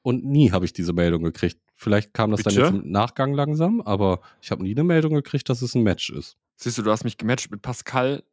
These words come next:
Speaker 2: männlich, achtundzwanzig, aus Köln.
Speaker 1: Ja, Gottes Willen, denkst du, ich weiß doch, wer das ist?
Speaker 2: Ich sehe aber das Foto nicht. Da, irgendwas Pinkes muss der anhaben, also verschwommen. Irgendwas ist mit Pink und Grün.
Speaker 1: Das weiß ich nicht mehr. Kann ich das denn noch sehen?
Speaker 2: Ich glaube schon. Ich glaube, du kannst es sehen. Du hast mir die doch schon mal gezeigt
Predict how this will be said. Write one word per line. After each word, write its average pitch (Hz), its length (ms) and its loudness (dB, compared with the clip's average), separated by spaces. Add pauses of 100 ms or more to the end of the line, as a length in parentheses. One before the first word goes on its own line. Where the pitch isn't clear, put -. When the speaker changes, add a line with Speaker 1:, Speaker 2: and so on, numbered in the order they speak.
(140)
Speaker 2:
männlich, 127 480 -2
achtundzwanzig, 120 540 -6
aus - 140 -8
Köln. 107 400 -4 (320)
Speaker 1:
Ja, 95 100 0 (140)
Gottes 101 320 0
Willen, 98 160 2
denkst 95 160 -2
du, 107 60 -4
ich - 80 -4
weiß 104 160 2
doch, 98 100 2
wer 98 80 4
das 90 140 -2
ist? - 380 0 (140)
Speaker 2:
Ich 117 140 -6
sehe 131 100 4
aber 135 80 4
das 120 80 -2
Foto 147 240 -2
nicht. 98 220 -2
Da, 107 100 0
irgendwas 139 280 -2
Pinkes 170 340 -4
muss 98 140 -8
der - 100 -6
anhaben, 98 300 -4
also 101 160 -6
verschwommen. 113 480 -6
Irgendwas 120 280 -8
ist 113 140 -16
mit 117 100 -14
Pink 143 240 -4
und 120 140 -6
Grün. 104 480 -4
Speaker 1:
Das - 240 -20
weiß - 200 -8
ich - 120 -8
nicht - 160 -8
mehr. 90 100 -4
Kann 98 160 -4
ich - 120 -10
das - 180 -4
denn 98 100 -2
noch 87 160 -4
sehen? 120 520 0
Speaker 2:
Ich - 100 -18
glaube 101 260 0
schon. 127 280 -2
Ich 92 60 -6
glaube, 98 120 -6
du - 80 -14
kannst 147 260 -6
es 92 120 -14
sehen. 92 120 -4
Du 92 80 0
hast 107 100 -4
mir 123 60 -4
die 107 60 -2
doch 107 80 0
schon 120 140 -6
mal 110 80 -4
gezeigt 101 640 -8